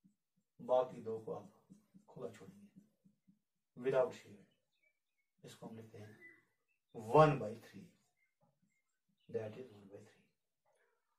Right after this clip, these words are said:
अब आप समझ गए कि fraction क्या होती है,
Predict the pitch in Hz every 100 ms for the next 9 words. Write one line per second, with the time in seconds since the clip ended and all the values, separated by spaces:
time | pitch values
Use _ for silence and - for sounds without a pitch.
0 | _ _ - - 123 135 - 131 127 120
1 | 120 123 - _ - _ _ _ _ _
2 | _ _ _ _ _ _ _ _ _ _
3 | _ _ _ - 135 - 143 143 135 131
4 | 123 120 107 - 123 113 117